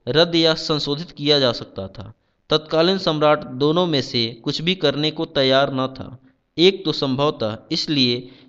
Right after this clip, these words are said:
कि वह कट्टर साम्यवादियों के पक्ष में न था, और दूसरे एक ऐसे संविधान को समाप्त करना था, उसमें परिवर्तन करना, जिसे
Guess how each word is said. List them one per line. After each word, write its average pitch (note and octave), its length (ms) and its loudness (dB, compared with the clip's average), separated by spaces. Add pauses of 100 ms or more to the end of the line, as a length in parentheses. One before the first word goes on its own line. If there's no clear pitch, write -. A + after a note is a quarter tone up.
(120)
कि E3 120 -2
वह D#3+ 140 6 (120)
कट्टर F#3+ 300 0
साम्यवादियों D3+ 680 2
के E3+ 140 -4
पक्ष D3+ 360 -4
में C3 100 -2
न C3 140 0
था, B2 360 -14 (380)
और C3 140 2
दूसरे C#3+ 420 0 (360)
एक D3+ 240 -2
ऐसे D3+ 260 0
संविधान C3 580 -2 (800)
को E3+ 120 2
समाप्त E3 440 -2
करना C3+ 280 2
था, A#2 520 -8 (480)
उसमें F#3 320 -2
परिवर्तन E3 480 2
करना, A#2+ 720 -2
जिसे C3 640 -4